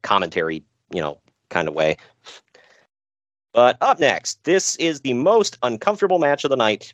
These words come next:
because of the fans. It is the <laughs> Fabulous Freebirds of Michael Hayes and Jimmy Garvin taking on the Steiner brothers, Rick and Scott. This goes thirteen minutes, forty-five seconds.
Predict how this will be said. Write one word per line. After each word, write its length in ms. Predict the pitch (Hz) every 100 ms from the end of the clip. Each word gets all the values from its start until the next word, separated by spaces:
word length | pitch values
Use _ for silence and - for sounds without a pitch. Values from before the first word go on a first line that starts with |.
| -
because 360 | 107 117 110
of 240 | - 110 98
the 80 | 101
fans. 420 | 87 78 90 - _ _ _ _ _ _ _ 143
It 100 | 151
is 320 | 165 165 -
the 180 | 139 170
<laughs> 120 | 202
Fabulous 380 | 190 226 247 233
Freebirds 680 | - 196 135 113 90 80 - -
of 160 | 92
Michael 520 | 85 87 90 139 202 170
Hayes 400 | 165 165 165 113
and 160 | 80 -
Jimmy 160 | 175
Garvin 340 | 123 110 101 101 _ _ _ _ _ -
taking 240 | 160 156
on 260 | 147 147 147
the 260 | - 113 175
Steiner 800 | - - - - 262 294 147 110
brothers, 500 | 101 110 110 110 107 -
Rick 340 | 82 87 131 -
and 140 | 131
Scott. 520 | - 143 135 - - _ _ _ _ _ _ _
This 60 | -
goes 340 | 131 120 101
thirteen 640 | - 147 - - 113 98
minutes, 320 | 98 101 - -
forty-five 1000 | _ - - 147 139 143 - 120 113 107
seconds. 560 | - - 90 73 73